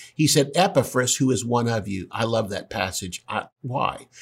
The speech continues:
Because apparently Epaphras grew up in the church. I think, like the people that got saved in the church, he probably got saved too. Maybe his parents did.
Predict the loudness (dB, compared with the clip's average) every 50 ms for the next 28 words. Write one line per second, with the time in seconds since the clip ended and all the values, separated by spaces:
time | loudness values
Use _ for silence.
0 | -20 -20 -20 -2 0 0 2 4 4 4 4 2 0 -2 -6 -8 -4 -2 -2 0
1 | 0 -2 -2 0 0 -2 0 0 -2 -4 -2 -4 -4 -4 -4 -2 0 2 2 2
2 | 2 0 -2 -6 -8 -8 -8 -6 -6 -6 -6 -6 -10 -14 -14 -14 -14 -16 -16 -14
3 | -4 0 2 2 2 2 0 2 2 2 4 2 2 2 2 0 0 -2 -6 -4
4 | -4 -2 -2 -2 -2 -2 0 0 2 2 2 0 0 0 0 2 4 4 4 4
5 | 4 2 0 0 -2 -2 -2 -2 -2 -2 -2 -2 -2 -4 -4 -2 0 2 4 4
6 | 4 4 4 4 4 4 2 0 2 4 4 4 4 2 -2 -4 -4 -4 -4 -6
7 | -10 _ -18 -18 -16 -16 -4 2 4 6 6 8 8 6 6 6 4 2 2 2
8 | 2 4 2 2 0 0 2 2 2 2 0 -2